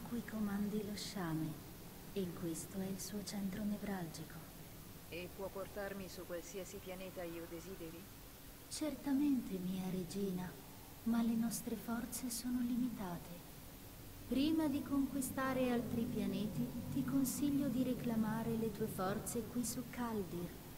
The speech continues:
Speaker 2: Lascia a me la strategia. Ora, che altro posso fare su questo Leviatano?
Speaker 1: Nella fossa evolutiva potrai evolvere e potenziare lo sciame. La creatura Abatur potrà aiutarti.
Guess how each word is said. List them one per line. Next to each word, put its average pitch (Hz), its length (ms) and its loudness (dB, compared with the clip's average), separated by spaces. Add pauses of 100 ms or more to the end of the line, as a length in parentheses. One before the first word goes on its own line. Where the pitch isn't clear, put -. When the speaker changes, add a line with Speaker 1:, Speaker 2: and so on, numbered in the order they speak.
(600)
Speaker 2:
Lascia 180 340 -4
a 165 40 -4
me 151 280 -6
la 139 80 -8
strategia. 151 840 -10 (640)
Ora, 180 240 -4 (200)
che 180 120 -4
altro 175 260 -2
posso 180 260 -6
fare 131 340 -8
su - 220 -10
questo - 320 -8
Leviatano? 135 720 -8 (840)
Speaker 1:
Nella 277 360 6
fossa 285 500 0
evolutiva 262 680 2
potrai 254 560 2
evolvere 226 560 2
e 240 80 0
potenziare 226 840 0
lo 240 120 0
sciame. 170 760 -2 (460)
La 208 180 4
creatura 208 800 2
Abatur 208 420 -2
potrà 180 320 -2
aiutarti. 196 800 -2